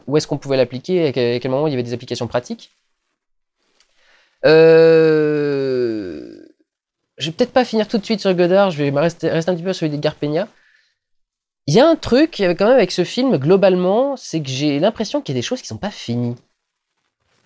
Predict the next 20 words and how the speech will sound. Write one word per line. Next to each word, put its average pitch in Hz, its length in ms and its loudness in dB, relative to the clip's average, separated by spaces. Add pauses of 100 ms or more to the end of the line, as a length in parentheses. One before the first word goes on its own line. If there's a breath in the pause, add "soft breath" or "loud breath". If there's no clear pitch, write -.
(300)
Ou 117 80 -4
des 120 80 -2
choses 226 180 -2
qui 156 60 -2
n'ont 127 40 -2
pas 185 100 2
été 180 220 0
vérifiées. 139 600 -4 (380)
Dans 127 140 2
le 139 60 0
court-métrage 208 560 2
de 135 140 -4
Edgar 135 520 0
Pera, 143 260 0
alors 147 200 -2
qui 120 100 -10
n'est 113 60 -4
pas 120 140 -2
français, 135 400 -4
donc, 98 180 -10